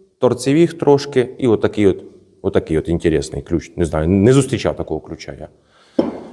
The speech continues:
От. Дуже серйозно щось крутить ним. Оцей от набор весь тисячу триста гривень. Далі лот номер два. Теж набор ключів, вісімсот гривень. Тут у нас балонничок, е,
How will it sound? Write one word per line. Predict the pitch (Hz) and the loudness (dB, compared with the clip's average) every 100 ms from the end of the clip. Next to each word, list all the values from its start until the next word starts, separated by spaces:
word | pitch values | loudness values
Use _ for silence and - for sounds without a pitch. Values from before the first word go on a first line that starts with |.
| - - | -20 -8
От. | - 82 - - _ _ - _ _ _ _ _ _ _ _ | -2 -2 -2 -12 _ _ -20 _ _ _ _ _ _ _ _
Дуже | 95 90 82 | 2 2 2
серйозно | - 85 82 71 | 2 2 2 0
щось | 82 80 | -6 -4
крутить | - 85 - 73 | -4 -4 -6 -10
ним. | 67 - _ _ - - - | -14 -16 _ _ -20 -20 -4
Оцей | 120 165 147 | 0 6 6
от | 151 | 6
набор | 151 160 220 175 | 2 2 4 4
весь | 165 - | 2 0
тисячу | - 170 - 147 | 0 0 2 -2
триста | 123 135 - 92 | 0 0 0 -4
гривень. | 78 69 69 - _ _ _ _ _ _ _ _ _ _ - | -4 -6 -10 -14 _ _ _ _ _ _ _ _ _ _ -10
Далі | 92 101 147 110 | -2 4 4 4
лот | 110 165 165 | 4 4 2
номер | 143 139 117 | 0 0 0
два. | 107 95 76 - - - | 2 0 0 -10 -20 0
Теж | 127 104 | 2 2
набор | 101 101 107 - | 0 0 0 -2
ключів, | 120 - 185 131 | -6 0 2 2
вісімсот | 107 - 123 - 160 | -2 -2 -4 0 0
гривень. | 98 87 110 82 73 - - - - - _ | 2 2 2 2 -4 -16 -20 -20 -20 -20 _
Тут | 127 95 | 0 2
у | |
нас | 87 | 0
балонничок, | 87 127 135 160 165 175 175 - - - _ _ _ - | 2 2 4 4 2 0 -2 -4 -18 -20 _ _ _ -2
е, | 104 104 104 101 98 95 | 4 6 6 6 6 4